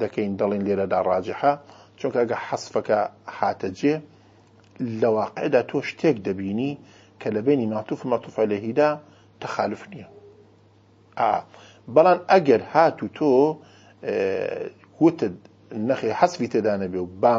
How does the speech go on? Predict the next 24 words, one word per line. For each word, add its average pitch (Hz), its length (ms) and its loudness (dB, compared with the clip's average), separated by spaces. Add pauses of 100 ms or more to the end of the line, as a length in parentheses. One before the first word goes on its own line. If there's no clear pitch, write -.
(120)
مەرفوع 113 420 2 (100)
بێ، 120 160 6 (640)
ببێتە 135 380 2
جوملە 123 280 2
ئیسمی، 135 260 -4
وەختە - 180 -4 (140)
عەتفی - 360 -4
جوملە 117 240 0
ئیسمی 143 240 -4
بۆ 123 140 2
سەر 139 160 0
فعلێ 139 320 4
دەبێت 131 240 4 (420)
کە - 140 -12
مە 139 120 0
تەخالوفی 123 500 2
تێدا 90 300 -2
لە 82 140 -2
واقعدا. - 360 -12 (680)
ئێ، 98 100 -4 (320)
مەسەلەن 147 340 2
بۆ 123 140 4
نمونە، 139 300 0 (880)
لە 110 120 4